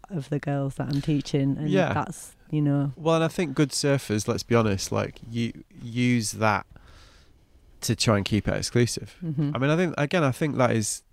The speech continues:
Speaker 2: not, that, that's the thing that gets me about a lot of the etiquette and, and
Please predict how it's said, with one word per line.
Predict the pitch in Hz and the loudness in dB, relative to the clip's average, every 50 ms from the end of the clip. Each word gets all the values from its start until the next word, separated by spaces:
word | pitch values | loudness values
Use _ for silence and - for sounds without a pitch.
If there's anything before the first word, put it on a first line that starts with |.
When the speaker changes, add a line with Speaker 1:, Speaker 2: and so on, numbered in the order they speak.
| - - | -8 -2
Speaker 2:
not, | 113 117 120 110 - - - - _ _ - _ _ _ _ _ _ _ _ _ _ _ _ _ _ _ - | 2 2 2 2 2 -2 -8 -20 _ _ -20 _ _ _ _ _ _ _ _ _ _ _ _ _ _ _ -8
that, | - 143 - 82 | -2 -2 2 6
that's | 143 147 131 - | 6 6 6 4
the | - 139 | 0 -2
thing | - 151 135 | 0 0 0
that | 123 117 | 2 2
gets | - 131 117 110 - | 2 0 0 0 0
me | 120 | 0
about | 113 107 113 107 | 2 4 4 4
a | 107 | 4
lot | 107 110 107 | 4 2 2
of | 107 | 2
the | 110 | 2
etiquette | 107 101 - - - 104 | 0 -2 -2 -2 0 0
and, | 101 101 101 98 - - | 0 0 -2 -4 -4 -4
and | 101 101 98 98 | -6 -6 -6 -6